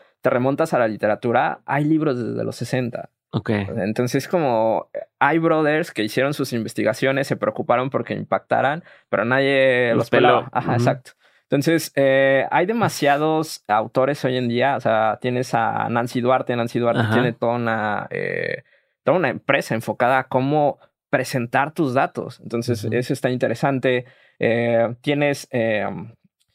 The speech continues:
Speaker 1: Que ella,
Speaker 2: Nadie
Speaker 1: que
Speaker 2: va-
Speaker 1: ella mucho, Nancy Duarte habla mucho también del tema de la comunicación, o sea, como para conferencistas, para gente que da presentaciones en, en el PowerPoint, de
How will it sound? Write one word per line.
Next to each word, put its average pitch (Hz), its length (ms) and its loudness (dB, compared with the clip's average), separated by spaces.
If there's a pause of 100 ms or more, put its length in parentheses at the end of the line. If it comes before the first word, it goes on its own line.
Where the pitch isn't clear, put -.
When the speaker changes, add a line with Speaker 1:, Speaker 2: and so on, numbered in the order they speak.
(360)
Speaker 1:
Que 139 140 4
ella, 139 100 6
Speaker 2:
Nadie 156 140 4
Speaker 1:
que 165 80 2
Speaker 2:
va- 156 60 4
Speaker 1:
ella 165 100 4
mucho, 160 280 2
Nancy 147 220 0
Duarte 147 220 2
habla 143 120 2
mucho 131 160 0
también 123 220 2
del 131 140 4
tema 123 200 2
de 123 240 2
la 120 140 2
comunicación, 117 580 0
o 107 60 -2
sea, 117 80 0
como 120 400 0
para 117 160 0
conferencistas, 123 760 2
para 120 160 -2
gente 123 220 -2
que 117 100 -2
da 120 360 2
presentaciones 117 580 -2
en, 110 300 -2
en 104 400 -8
el 117 100 -6
PowerPoint, 127 420 2
de 127 100 -4